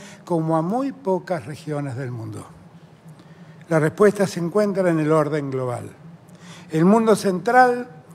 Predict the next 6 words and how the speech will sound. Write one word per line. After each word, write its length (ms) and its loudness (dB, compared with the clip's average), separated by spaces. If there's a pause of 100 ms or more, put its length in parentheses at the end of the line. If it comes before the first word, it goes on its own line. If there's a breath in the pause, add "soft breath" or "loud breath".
(360 loud breath)
ha 140 6
fijado 560 4
reglas 400 4
financieras 680 0
evidentemente 1000 0
inequitativas. 1040 -8